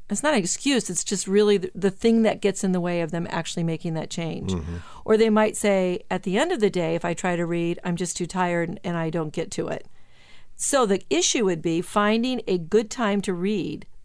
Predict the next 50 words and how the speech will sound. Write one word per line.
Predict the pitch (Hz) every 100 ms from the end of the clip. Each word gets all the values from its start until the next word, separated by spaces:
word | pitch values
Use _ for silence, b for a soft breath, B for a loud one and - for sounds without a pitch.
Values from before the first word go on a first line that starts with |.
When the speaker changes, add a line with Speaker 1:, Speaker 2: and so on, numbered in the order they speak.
| -
Speaker 1:
That | 185 247
might | 220 202 -
take | 208 196
away | 185 180
the | 170
barrier. | 165 180 190 156 156
Maybe | 160 175 202 226 269 285 B B B B
you | 185 185
could | 190 170
read | 202 208 190 -
fifteen | 208 202 208 190
minutes, | 185 185 -
twenty | 185 180
minutes | 175 170 -
at | 170 -
lunch | 185 196 156 -
when | 175
you'd | 175 160
be | 170 170 b b b -
kind | 214
of | 208
fresher | - 202 208 - 214 226 -
in | 185
the | 180
middle | 190
of | 185
the | 185
day | 185
but | 185 190
not | 175
exhausted. | 165 156 170 185 - 226 220 B B B
You | 190 190
remove | 190 185 220 202
the | 190
barrier, | 208 214 240 233 180 165 170 - - -
your | 170
confidence | - 196 185 175 170
goes | - 160 151
up. | 160 143 - - - - - B B
So | 226
let's | 233 -
look | 285
in | 226
terms | 214 220 190
of |
the | 196
Mountain | 196 185 196
Dew. | 185 170 -
<laughs> | -
Speaker 2:
Mm, | 107 101